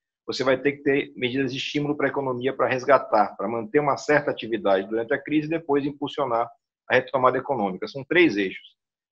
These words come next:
E tá falhando muito. O Brasil tá lento nisso. Não tá pior do que alguns países.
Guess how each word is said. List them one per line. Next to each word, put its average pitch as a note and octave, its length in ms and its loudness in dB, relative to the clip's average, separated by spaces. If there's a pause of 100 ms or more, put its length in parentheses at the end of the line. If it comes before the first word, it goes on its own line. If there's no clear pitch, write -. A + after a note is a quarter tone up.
(140)
E C#3+ 80 0
tá D#3+ 180 4
falhando D#3+ 380 6
muito. A#2 400 -2
O F2+ 40 -12
Brasil B2 380 0
tá C#3+ 120 8
lento B2+ 440 0
nisso. E2 280 -10 (100)
Não A2+ 180 -10
tá C#3 180 6 (140)
pior C3 420 6
do G#2+ 140 -6
que A2 100 0
alguns G#2+ 300 -2
países. A2+ 600 -2